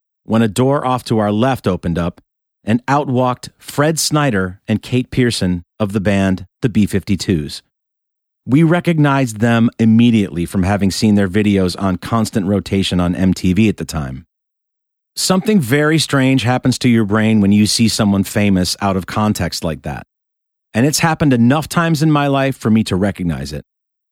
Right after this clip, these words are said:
It's like you can't wrap your head around the three-dimensionality of that person. You kind of wonder, "Is that really them?" And it never gets any less weird. Kate and Fred's movements seemed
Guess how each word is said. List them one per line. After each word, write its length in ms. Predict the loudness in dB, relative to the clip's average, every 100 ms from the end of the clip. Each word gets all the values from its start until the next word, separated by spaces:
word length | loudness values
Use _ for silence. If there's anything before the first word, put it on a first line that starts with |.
| _
It's 160 | -4 -2
like 320 | 0 -2 -4 -6
you 200 | 0 0
can't 360 | 0 0 0 -2
wrap 340 | 0 0 0
your 120 | -2
head 340 | -2 -2 0 0
around 340 | 0 0 0
the 100 | -2
three-dimensionality 1120 | -4 0 2 2 2 2 0 0 0 0 -2
of 100 | -2
that 200 | -4 -4
person. 500 | -2 -2 -2 -6 -10 _ _ _ _ _
You 120 | -6 -4
kind 260 | 0 0
of 80 | 2
wonder, 540 | 2 2 2 2 -2 -6 _ _ -10
"Is 100 | -2
that 180 | -2 2
really 260 | 2 2 2
them?" 440 | 2 0 2 0 -4 _ _ _ _
And 120 | 0
it 80 | 2
never 380 | 4 4 2 0
gets 260 | -2 -4 -2
any 200 | 0 2
less 240 | 2 -2 0
weird. 420 | 0 0 -4 -10 _ _ _ _ _ _ _ _ -4
Kate 340 | 2 2 2
and 180 | 2 0
Fred's 360 | 2 0 0 2
movements 560 | 2 4 2 0 -2 -6
seemed 480 | -2 2 4 4